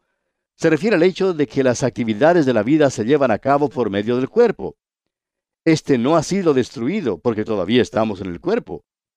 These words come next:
Siendo que el viejo hombre fue crucificado, el cuerpo de pecado ha sido puesto fuera de combate.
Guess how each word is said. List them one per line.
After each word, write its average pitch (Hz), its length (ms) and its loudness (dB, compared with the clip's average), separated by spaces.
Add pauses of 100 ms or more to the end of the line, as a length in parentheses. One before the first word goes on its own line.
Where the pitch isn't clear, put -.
(280)
Siendo 208 340 0
que 160 180 0
el 123 260 2
viejo 170 480 0
hombre 156 440 0
fue 180 200 0
crucificado, 101 840 -8 (320)
el 147 180 0
cuerpo 202 320 2
de 156 80 4
pecado 147 480 0 (100)
ha 143 140 2
sido 156 320 0
puesto 147 480 0 (100)
fuera 196 300 4
de 135 140 -2
combate. 90 500 -6